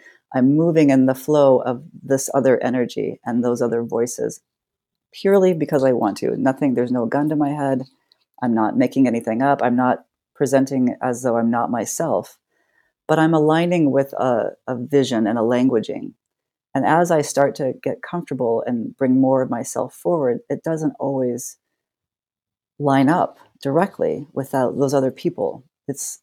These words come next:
and that's been, um, surprising to me, unsettling, and partially because my experience, and again, this is still, it's still clouded, and it's, it's probably,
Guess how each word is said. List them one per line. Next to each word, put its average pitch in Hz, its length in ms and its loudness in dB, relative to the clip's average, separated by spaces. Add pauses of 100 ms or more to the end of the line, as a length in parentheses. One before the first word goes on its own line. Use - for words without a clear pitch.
and 135 300 0
that's 151 320 -2
been, 135 420 0 (800)
um, 143 280 -18 (380)
surprising 151 720 -2
to 175 120 -10
me, 185 300 -6 (1500)
unsettling, 147 760 0 (1160)
and 151 260 2
partially 175 560 0
because 151 560 -4
my 151 280 2
experience, 135 500 -2
and 131 100 0
again, 131 320 2
this 135 280 -8 (180)
is 139 180 -6
still, 135 480 -2
it's 147 140 -4
still 175 300 0
clouded, 139 520 2
and 127 180 2
it's, - 300 -6 (140)
it's - 160 -6
probably, 147 680 -4